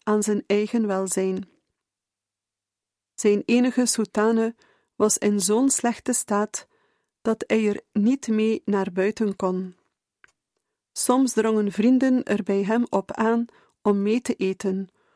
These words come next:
omdat ze wisten dat hij niet goed at.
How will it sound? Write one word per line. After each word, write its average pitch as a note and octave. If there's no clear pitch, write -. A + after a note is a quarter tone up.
omdat G#3
ze G3+
wisten A#3
dat G#3+
hij G3
niet A3+
goed -
at. -